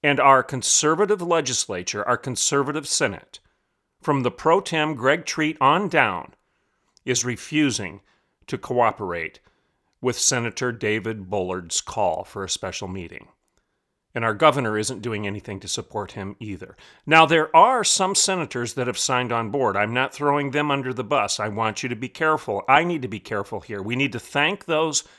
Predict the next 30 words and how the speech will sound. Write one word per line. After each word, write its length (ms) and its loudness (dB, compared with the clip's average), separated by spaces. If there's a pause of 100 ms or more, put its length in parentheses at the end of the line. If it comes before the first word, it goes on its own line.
(260)
who 140 2
are 100 4
supporting 720 -4 (340)
David 400 -2
Bullard, 400 -10 (300)
Senator 680 -2 (100)
David 400 -2
Bullard. 400 -12 (460)
But 160 2
we 120 0
need 200 0
to 40 -4
call 400 4
those 300 2
to 140 -2
account 420 -4
who 140 -8
refuse 540 -2
to 100 -8
sign 360 -2
on 260 -2
to 140 -10
this 400 -2
special 720 -2 (240)
meeting. 400 -10 (640)
What's 220 -2
the 100 -6
special 380 0
meeting 240 -2
for? 460 -4